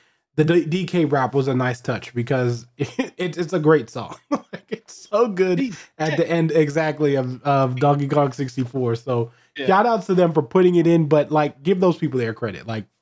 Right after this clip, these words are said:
Speaker 1: you know, you guys didn't create that, they did, and we've known the D K rap for a long time, so don't play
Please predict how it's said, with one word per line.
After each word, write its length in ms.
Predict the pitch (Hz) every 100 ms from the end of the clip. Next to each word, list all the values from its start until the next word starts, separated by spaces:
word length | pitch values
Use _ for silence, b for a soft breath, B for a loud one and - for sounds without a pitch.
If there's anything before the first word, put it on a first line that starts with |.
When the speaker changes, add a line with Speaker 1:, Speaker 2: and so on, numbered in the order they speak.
| _ _
Speaker 1:
you 120 | 156
know, 120 | 160
you 220 | 143 147 165
guys 240 | 170 160
didn't 160 | 151 156
create 320 | 156 147 139
that, 200 | 147 123
they 120 | 131
did, 280 | 123 131 127 b b b
and 200 | 127 131
we've 200 | 139 131
known 220 | 143 147 143
the 60 |
D 160 | 127 139
K 200 | 120 143
rap 240 | 123 123 113
for 160 | 143
a 60 | 127
long 240 | 127 123
time, 260 | 120 131 127
so 120 | 120
don't 200 | 120 131
play 260 | 113 107 -